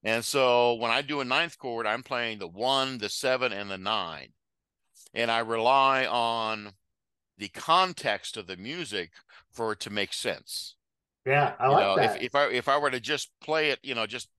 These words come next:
Speaker 1: normally it would just sound like crap. But if you play it, like, at the end of a song and, and it, in the right way,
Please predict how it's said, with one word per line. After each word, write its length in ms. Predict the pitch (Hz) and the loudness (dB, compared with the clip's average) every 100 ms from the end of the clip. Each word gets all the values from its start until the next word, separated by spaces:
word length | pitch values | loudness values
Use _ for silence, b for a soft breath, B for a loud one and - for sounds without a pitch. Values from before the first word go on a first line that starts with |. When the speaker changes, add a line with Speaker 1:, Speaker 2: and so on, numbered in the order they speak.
| _ | _
Speaker 1:
normally 580 | 127 120 151 156 123 117 | -12 -4 -2 0 0 0
it 80 | 117 | -2
would 120 | 101 | -6
just 140 | 101 | -8
sound 180 | 127 101 | -6 -6
like 120 | 85 | -6
crap. 340 | - 113 76 - B B B | -4 -4 -4 -8 B B B
But 160 | 123 127 | 0 0
if 100 | 123 | -2
you 80 | 120 | -8
play 280 | - 170 170 | 0 4 4
it, 60 | 139 | 6
like, 220 | 123 110 | 4 2
at 80 | 98 | -2
the 140 | 113 | 0
end 100 | 139 | 0
of 60 | 113 | -2
a 60 | |
song 580 | 104 135 127 123 123 110 | -4 0 0 2 0 -2
and, 240 | 104 98 95 | -2 -2 -2
and 320 | 101 92 - | -6 -6 -8
it, 220 | 95 107 | -8 -8
in 220 | 107 107 104 | -4 -4 -4
the 80 | |
right 240 | 98 120 104 | 0 0 2
way, 380 | 123 117 101 | 0 0 -2